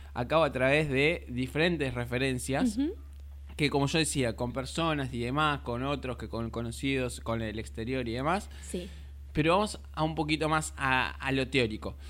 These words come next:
Speaker 1: La, estas comparaciones se pueden llevar, por ejemplo, entre nosotros, una persona, y la organización,
Speaker 2: Claro.
Speaker 1: que es la comparación de las experiencias que ha tenido la persona en otro puesto dentro de la misma organización.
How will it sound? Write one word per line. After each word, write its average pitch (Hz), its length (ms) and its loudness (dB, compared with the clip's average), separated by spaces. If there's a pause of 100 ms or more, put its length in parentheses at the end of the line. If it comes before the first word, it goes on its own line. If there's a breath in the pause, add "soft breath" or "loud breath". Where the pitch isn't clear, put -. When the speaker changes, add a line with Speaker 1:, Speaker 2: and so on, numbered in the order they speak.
(240 loud breath)
Speaker 1:
La, 175 160 6
estas 208 240 4
comparaciones 170 500 6
se 160 60 6
pueden 160 160 4
llevar, 143 360 6
por 120 120 0
ejemplo, 117 340 0
entre 151 400 2
nosotros, 170 540 0
una 160 180 0
persona, 185 420 4
y 170 40 2
la 135 120 6
organización, 139 960 4
Speaker 2:
Claro. 190 460 -8
Speaker 1:
que 160 80 8
es 170 60 8
la 160 100 10
comparación 147 500 4
de 156 60 6
las 147 140 4
experiencias 147 720 6
que - 100 0
ha 127 60 2
tenido 127 240 2
la 123 120 4
persona 135 360 2
en 127 100 2
otro 120 240 0
puesto 131 360 0
dentro 143 340 6
de 120 60 0
la 117 100 2
misma 117 220 0
organización. 131 680 2